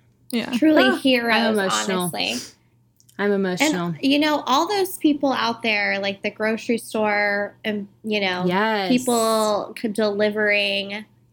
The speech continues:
Speaker 2: I just am perpetually impressed by, you know, your bravery.
Speaker 3: Yeah.
Speaker 2: So.
Speaker 3: All those people, like, shoot us a message. Let us know 'cause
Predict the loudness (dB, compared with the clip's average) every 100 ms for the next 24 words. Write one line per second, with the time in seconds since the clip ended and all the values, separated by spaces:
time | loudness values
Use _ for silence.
0 | -6 -4 -2 -4 -4 -4 -4 -4 -8 _
1 | _ -12 -6 -4 -2 -4 -4 -4 -2 -4
2 | -8 -10 -6 -6 -6 -10 -10 -14 -20 _
3 | _ -18 -18 _ -10 -4 -2 -2 -4 -4
4 | -6 -10 _ -10 -6 -6 -6 -8 -10 -14
5 | _ _ -6 -4 -2 -2 -4 -8 -6 -6
6 | -8 _ _ _ _ _ _ 0 2 0
7 | -2 -6 -10 -8 -8 -8 -10 -6 -2 0
8 | 0 0 -2 0 -2 -2 -4 -4 -6 _
9 | _ _ _ _ _ _ _ _ -16 -12
10 | -8 -4 0 0 0 -4 -4 -4 -6 -6
11 | -4 -2 -4 -4 -4 -4 -6 -8 -8 -16